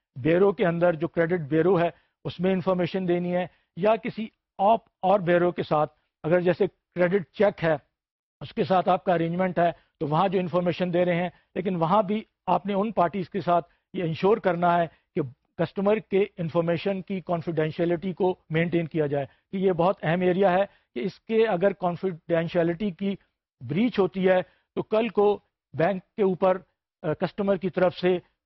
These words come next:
کلیم آ سکتا ہے، تو اس میں احتیاط کرنے کی ضرورت ہے۔ اسی میں جو پروسیس ہے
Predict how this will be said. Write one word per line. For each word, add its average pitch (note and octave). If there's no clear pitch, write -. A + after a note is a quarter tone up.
کلیم F#3
آ E3+
سکتا E3
ہے، E3
تو -
اس -
میں F#3+
احتیاط D#3+
کرنے D#3+
کی E3
ضرورت C#3+
ہے۔ C3+
اسی G3
میں G#3
جو F3+
پروسیس F3+
ہے F3